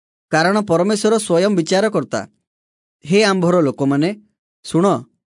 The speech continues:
ଆମ୍ଭେ କଥା କହିବା। ହେ ଇସ୍ରାଏଲ, ଶୁଣ, ଆମ୍ଭେ ତୁମ୍ଭ ବିଷୟରେ ସାକ୍ଷ୍ୟ ଦେବା। ଆମ୍ଭେ ହିଁ ପରମେଶ୍ୱର, ତୁମ୍ଭର ପରମେଶ୍ୱର। ଆମ୍ଭେ ତୁମ୍ଭର ସବୁ ହୋମବଳି ସକାଶୁ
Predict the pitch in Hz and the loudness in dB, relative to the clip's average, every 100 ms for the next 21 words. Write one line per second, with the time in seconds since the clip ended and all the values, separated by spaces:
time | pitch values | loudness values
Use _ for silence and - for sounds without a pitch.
0 | _ _ _ - 156 185 214 214 151 185 | _ _ _ -6 -2 0 0 0 -2 -4
1 | 175 143 131 110 - _ _ _ _ _ | -2 -2 -2 -6 -12 _ _ _ _ _
2 | _ _ _ - 202 226 - 202 208 214 | _ _ _ -2 2 2 0 0 2 0
3 | 208 208 131 - _ _ _ _ - 151 | 0 -2 -4 -10 _ _ _ _ -4 0
4 | 170 196 196 180 180 165 208 208 208 147 | 0 0 0 0 0 0 0 0 -2 -4
5 | - 220 156 113 - _ _ _ _ _ | -2 -2 -2 -4 -10 _ _ _ _ _
6 | _ 165 202 254 226 214 202 160 151 147 | _ -2 0 2 2 -2 -2 -2 -2 -4
7 | - 143 175 214 _ _ _ - 180 190 | -4 -4 -4 -8 _ _ _ -4 -2 0
8 | 226 214 180 170 165 147 202 139 - _ | -2 -2 -2 -2 -2 -4 -4 -4 -10 _
9 | _ _ _ _ 139 160 190 190 180 185 | _ _ _ _ -2 0 0 0 0 0
10 | 208 185 185 170 175 190 208 214 202 220 | 0 0 0 0 0 0 0 0 -2 -2
11 | 214 175 | -2 -2